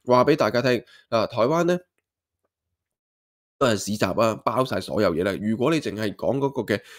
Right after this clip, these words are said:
全台灣列管嘅市集呢，夜市呢，淨係夜市呢，一百六十四個。咁佢，嗱，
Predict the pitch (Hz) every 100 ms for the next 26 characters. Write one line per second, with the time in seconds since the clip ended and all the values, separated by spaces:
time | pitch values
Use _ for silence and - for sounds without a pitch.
0 | - - 123 113 110 139 160 135 113 -
1 | _ 90 110 151 131 107 - 82 104 110
2 | 95 123 110 95 92 - 95 113 113 110
3 | 110 101 98 104 113 113 120 139 - 95
4 | 69 76 - - - 85 78 - - -
5 | - _ 208 214 180 - - 90